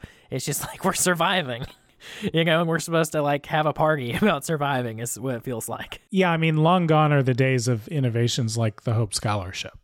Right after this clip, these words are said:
Speaker 2: Like, we're nev-, we're never talking about anything on that level anymore. Also, I think most frustrating with, with sort of this approach to the budget and this, uh,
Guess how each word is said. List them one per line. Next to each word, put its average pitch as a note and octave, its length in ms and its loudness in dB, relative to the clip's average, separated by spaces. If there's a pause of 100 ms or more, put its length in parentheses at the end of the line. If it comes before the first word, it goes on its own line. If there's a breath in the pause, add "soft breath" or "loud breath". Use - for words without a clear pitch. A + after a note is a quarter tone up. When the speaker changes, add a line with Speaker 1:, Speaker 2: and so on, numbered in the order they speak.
(160)
Speaker 2:
Like, A2+ 160 -2 (100)
we're C3+ 280 2
nev-, B2+ 380 2
we're C#3+ 160 0
never C#3 240 2
talking C3+ 400 0
about A2+ 220 0
anything A2 340 -2
on G#2 140 -2
that G2+ 180 -6
level A2+ 320 0
anymore. C#3 480 2 (420 soft breath)
Also, G#3 280 2
I F#3+ 80 4
think E3+ 180 -2
most D3 280 2
frustrating C#3 640 0
with, A#2+ 320 0
with C3+ 200 0
sort C3 180 4
of A#2+ 100 2
this A#2+ 200 2
approach B2 520 0
to - 160 -2
the A#2+ 100 2
budget A#2+ 380 2
and A2+ 160 2
this, - 340 -2
uh, G#2+ 400 -4